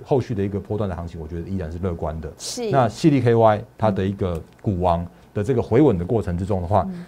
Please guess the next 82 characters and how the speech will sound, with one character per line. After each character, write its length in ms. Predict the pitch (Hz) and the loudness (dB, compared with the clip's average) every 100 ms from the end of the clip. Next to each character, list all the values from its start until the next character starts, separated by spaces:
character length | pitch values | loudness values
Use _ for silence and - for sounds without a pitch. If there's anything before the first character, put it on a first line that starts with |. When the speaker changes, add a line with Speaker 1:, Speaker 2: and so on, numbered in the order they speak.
| - | -6
Speaker 1:
也 160 | 107 98 | 0 2
会 220 | 220 220 | 4 2
带 220 | - 127 | 4 4
来 200 | 95 85 | 4 -2
整 240 | 85 85 85 | -4 -8 -8
个 120 | 95 | -8
I 180 | 110 110 | -6 -6
C 220 | - 107 | -4 -6
设 260 | 101 117 95 | -4 -2 -2
计 220 | - 95 | -4 -8
的 160 | 85 | -6
这 140 | 80 92 | -8 -8
个 80 | 82 | -8
回 160 | 87 | -6
稳， 160 | 92 85 | -6 -6
哎， 80 | 92 | -6
就， 160 | 117 - | -6 -6
呃， 100 | 110 | -8
电 160 | - 135 | -2 -2
源 80 | 101 | 0
管 120 | 98 | -4
理 60 | 92 | -4
I 100 | 98 | -6
C 160 | 104 | -6
整 160 | 95 85 | -6 -8
个 60 | |
族 160 | 85 98 | -6 -6
群 160 | 98 85 | -4 -6
的 80 | |
一 20 | 85 | -6
个 80 | |
回 200 | 85 80 | -6 -4
稳。 200 | 87 87 - | -2 -4 -4
Speaker 2:
嗯。 320 | 285 277 226 | -6 -4 -4
Speaker 1:
哦， 40 | 190 | 0
所 120 | - | 0
以 60 | |
就 180 | - 143 | 2 0
算 200 | 127 131 | 0 -2
今 200 | 110 117 | 0 -2
天 240 | 113 107 107 | 0 -2 -2
的 180 | 98 85 | -2 -2
联 140 | 92 | -4
发 180 | 107 104 | -2 -2
科 300 | 110 104 101 - - - | 0 0 -2 -8 -20 0
稍 180 | 139 | 4
微 160 | 120 98 | 4 4
有 100 | 107 | 0
点， 220 | 110 107 | -2 -2
有 80 | 113 | -2
点 180 | 113 90 | -2 0
弱 220 | 127 101 | 2 2
势， 260 | 92 120 85 - - - | 0 -4 -4 -10 -20 -8
可 100 | 107 | -4
是 120 | 160 | -2
呢， 100 | 131 | 0
我 100 | 92 | 0
觉 120 | 98 | 0
得 100 | 104 | -2
它 160 | 104 117 | 0 -2
的 100 | 101 | -2
一 60 | |
个， 320 | 92 95 82 76 | -4 -4 -4 -8
那 140 | 113 101 | -6 -4
个 60 | |
目 120 | 127 131 | -2 -2
前 160 | 98 | -2
的 60 | 95 | -2
一 20 | |
个 80 | 98 | -4
评 160 | 92 | -4
价 140 | 90 104 | -2 -2
角 160 | 82 | -4
度， 180 | 76 90 - - - | -6 -8 -8 -20 -4
依 100 | 156 | 0
然 160 | 127 101 | 0 0
都 100 | 107 | -2
是 140 | 117 | -4
太 200 | - 110 | -4 -4
便 200 | - 85 | -4 -8
宜。 100 | 73 71 _ | -8 -14 _
Speaker 2:
嗯。 200 | 202 180 | -6 -6